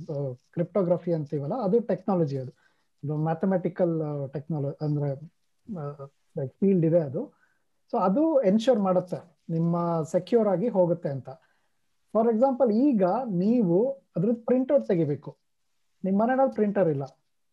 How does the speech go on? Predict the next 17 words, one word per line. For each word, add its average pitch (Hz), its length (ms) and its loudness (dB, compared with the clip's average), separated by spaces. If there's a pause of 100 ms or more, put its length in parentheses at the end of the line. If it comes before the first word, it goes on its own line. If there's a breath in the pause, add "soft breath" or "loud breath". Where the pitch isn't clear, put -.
(360)
ಅವಾಗ 240 200 2
ಏನ್ 240 120 4
ಮಾಡ್ತೀರಾ? 185 460 0
ಸೈಬರ್ 196 240 0
ಕೆಫೆಗೆ 180 260 -4
ಹೋಗ್ತೀರಾ, 139 440 -8 (560)
ಹೋಗ್ಬಿಟ್ಟು 226 440 2
ಅವನಿಗೆ 233 500 2
ನಿಮ್ 202 200 2
ಇಮೇಲ್‌ನ 196 340 0 (200)
ಐ 175 80 4
ಡಿ 196 100 2
ಕೊಡ್ಬೇಕು, 160 480 -2 (320)
ಅವನು 196 200 0
ಅದನ್ನ 202 180 2
ಓಪನ್ 185 280 2
ಮಾಡಿ, 175 380 -4